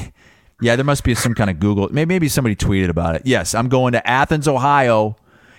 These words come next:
Kent State's really good. Like, Kent State might be an at-large team in the tournament. They almost beat number one Houston. They were the leading Gonzaga in the second half.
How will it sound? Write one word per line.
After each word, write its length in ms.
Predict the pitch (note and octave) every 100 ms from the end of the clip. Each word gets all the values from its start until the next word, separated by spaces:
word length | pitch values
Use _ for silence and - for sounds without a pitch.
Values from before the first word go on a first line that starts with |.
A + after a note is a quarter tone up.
| -
Kent 260 | - C4+
State's 400 | G3+ - E3 C#3 -
really 420 | F2 D3 B2 G#2+
good. 280 | G#2+ F#2+ D#2
Like, 140 | G2+
Kent 200 | - F3+
State 320 | C#3+ D#3+ C#3 A2
might 340 | A2+ B2 A2
be 120 | A2+
an 60 | G#2+
at-large 500 | G#2 F2+ G#2 G2+ -
team 220 | A2 G2
in 40 | F2+
the 60 |
tournament. 460 | E2+ G#2+ G2 F2 - - - - -
They 160 | - D3
almost 420 | D3 D#3 C3+ A#2+
beat 180 | B2+ A#2
number 240 | A#2 A2+
one 200 | G2+ F#2+
Houston. 600 | F2 B2 B2+ - B2 B2 - _ _ _ _ -
They 220 | A2 A#2+
were 260 | A2 G#2 G2
the 160 | G#2
leading 500 | G2 G2+ B2 C3+ B2+ A2+
Gonzaga 760 | G#2+ F#2+ G#2 A2 A#2 A#2+ A#2+ - _ -
in 120 | A2+
the 60 | G#2+
second 320 | A#2+ A2 A2
half. 380 | G#2 G#2 G2+